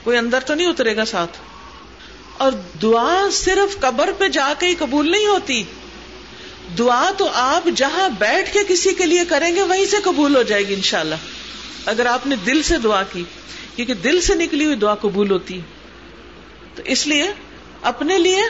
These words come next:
یہ وصیت کریں کہ مجھے جس مرضی زمین میں میں فوت ہوں، چاہے ادھر میرا ایک بھی رشتہ دار نہ ہو، ادھر ہی دفن کیا جائے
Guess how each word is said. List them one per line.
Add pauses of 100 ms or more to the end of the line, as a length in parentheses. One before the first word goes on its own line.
یہ
وصیت
کریں
کہ
مجھے
جس
مرضی
زمین
میں
میں
فوت
ہوں،
چاہے
ادھر
میرا
ایک
بھی
رشتہ
دار
نہ
ہو،
ادھر
ہی
دفن
کیا
جائے